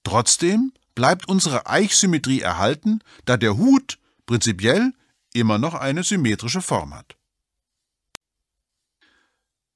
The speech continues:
Das Higgs-Boson. Doch wo genau kann in diesem Modell ein Higgs-Boson auftreten? Wenn es nachgewiesen werden kann,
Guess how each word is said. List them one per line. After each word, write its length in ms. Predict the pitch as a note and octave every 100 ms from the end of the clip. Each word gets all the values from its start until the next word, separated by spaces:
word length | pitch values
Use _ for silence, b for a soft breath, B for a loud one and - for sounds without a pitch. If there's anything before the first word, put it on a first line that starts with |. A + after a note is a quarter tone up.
| _ _
Das 220 | A#2+ C#3+
Higgs-Boson. 880 | F#3+ E3 - - F2 D#2 D#2+ C#2+ D#2 _ _ _ _ _ _ _ _ _ _ _ _ _ _ _ _ _
Doch 160 | - F#2+
wo 120 | F3
genau 460 | A#3 E3+ A#2 A2 F#3+
kann 220 | - D3
in 120 | B2+
diesem 300 | A2 G#3 G3+
Modell 540 | C#3 G#2 G#2+ B2+ F3 -
ein 200 | A2+ A2
Higgs-Boson 1120 | D3 A3+ - - _ A2+ A2 - F#2+ F2+ E2
auftreten? 720 | - F2 - - D#2+ D#2+ F#2 _ _ _ _ _ _ _ _ _ _ _ _ _ _ _ _ -
Wenn 100 | B2+
es 140 | C#3
nachgewiesen 760 | C3+ F#3+ C4 - A#2 A2+ G2+ G#2+
werden 280 | G#2 G2 G#2
kann, 420 | - G2 D#3+ G#3+